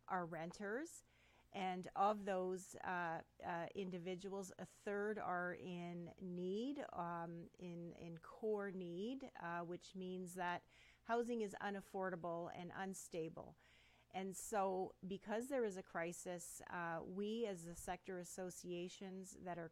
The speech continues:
currently housing half a million people in the province of Ontario,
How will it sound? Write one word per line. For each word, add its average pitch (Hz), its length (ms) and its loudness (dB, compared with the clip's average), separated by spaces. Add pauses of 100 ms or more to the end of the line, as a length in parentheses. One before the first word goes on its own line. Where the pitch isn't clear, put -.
currently 175 460 -6
housing 170 520 -4 (380)
half 208 320 0
a 196 40 -6
million 180 460 -2
people 190 380 -4
in 190 160 -4
the 175 60 -6
province 175 540 -2
of 165 100 -8
Ontario, 170 720 -4